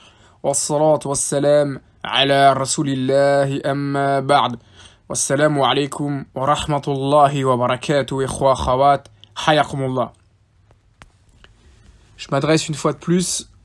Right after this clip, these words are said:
aux, aux victimes de, de P N. Donc, j'espère que vous allez bien, que vous soyez encore en lutte ou que,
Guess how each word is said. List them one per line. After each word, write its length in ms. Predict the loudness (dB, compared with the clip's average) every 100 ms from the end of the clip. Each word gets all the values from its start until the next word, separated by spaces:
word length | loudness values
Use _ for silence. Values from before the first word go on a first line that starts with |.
| _ _ _
aux, 540 | -2 0 0 0 -2 -6 -12 -20 _ _ _
aux 60 | -8
victimes 440 | -4 -2 0 0
de, 220 | 0 -4 -4
de 120 | -6
P 160 | -2
N. 260 | 0 0 -4 -12 -20 _ _
Donc, 80 | -12
j'espère 320 | -10 -4 -4
que 80 | -4
vous 200 | -8 -4
allez 180 | -2 -2
bien, 260 | -2 -4 -6 -20 -20 -20 -20 -20 -20 -20 -20 -20 -4
que 100 | 0
vous 140 | 0
soyez 260 | 2 4 4
encore 300 | 4 4 6
en 80 |
lutte 440 | 6 4 2 -6 -8 -10
ou 80 | -8
que, 840 | -2 0 2 2 2 0 -4 -10